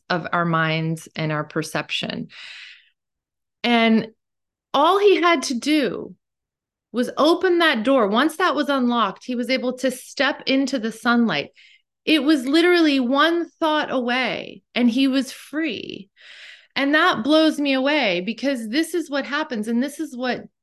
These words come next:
in my experience and my understanding now, is that this diseased thinking, when we believe it and we have a closed mind, which is the opposite of an open mind, you know,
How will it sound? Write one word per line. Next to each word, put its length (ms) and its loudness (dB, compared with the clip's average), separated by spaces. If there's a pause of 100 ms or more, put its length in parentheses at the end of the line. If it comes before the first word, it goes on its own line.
in 160 2
my 140 2
experience 500 -2
and 80 -2
my 160 2
understanding 680 -4
now, 380 -8 (360)
is 240 0
that 160 0
this 180 0
diseased 720 2
thinking, 760 -2 (1400)
when 320 2
we 120 4
believe 480 2
it 380 -6 (1200)
and 140 2
we 100 4
have 160 2
a 60 -2
closed 560 0
mind, 400 -6
which 180 -6
is 120 -12
the 140 -6
opposite 380 -4
of 100 -2
an 80 0
open 360 -2
mind, 480 -8 (640)
you 140 0
know, 480 0